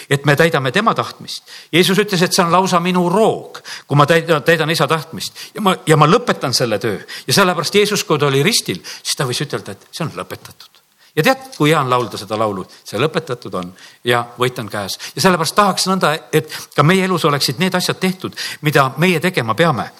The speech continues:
Ja, ja teate, millises tingimuses me seda teeme, seda Issanda tööd ka. Jumala sõna ütleb, et, et kurat käib ümber otse kui mö-, möörge ja lõukoer. Hiljuti juhtusin internetis nägema sellist pilti, et inimesed olid puuris ja lõvi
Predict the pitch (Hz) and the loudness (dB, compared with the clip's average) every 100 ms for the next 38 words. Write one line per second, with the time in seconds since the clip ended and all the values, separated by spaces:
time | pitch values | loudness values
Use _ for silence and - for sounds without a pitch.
0 | _ _ _ _ - - 135 127 120 - | _ _ _ _ -18 0 2 2 0 -14
1 | - - 151 214 175 165 147 151 226 208 | -16 -4 0 0 0 0 0 -2 -2 -2
2 | 107 - 98 104 107 107 131 107 80 _ | -4 -6 -10 -12 -10 -2 -2 -2 -10 _
3 | - 123 127 - 143 131 101 98 98 - | -8 -2 -2 -2 -4 -4 -4 -6 -8 -10
4 | - _ - - - 147 160 165 151 147 | -20 _ -20 -20 -2 0 2 2 2 -2
5 | - 101 - - - _ - - _ - | -8 -8 -14 -20 -20 _ -20 -20 _ -20
6 | _ _ _ - 226 - 120 101 95 117 | _ _ _ 0 0 2 -2 0 0 -2
7 | 147 - 98 104 147 - 123 143 139 113 | -2 -4 -6 -6 -8 -8 -4 -4 -2 -4
8 | 98 87 92 85 - - 214 190 143 165 | -6 -8 -12 -14 -12 -2 0 0 2 0
9 | 170 127 - 117 - - _ 180 156 135 | 0 -6 -6 -10 -12 -20 _ 0 0 0
10 | 127 123 165 156 117 147 123 - 208 - | -4 -2 0 0 -2 -2 -4 -4 -6 -6
11 | 104 170 175 110 101 147 190 269 262 190 | -4 0 0 -4 -8 -10 -4 -2 0 0
12 | - - - - - _ _ _ 113 113 | -4 -8 -20 -20 -20 _ _ _ -2 2
13 | 214 220 | 2 2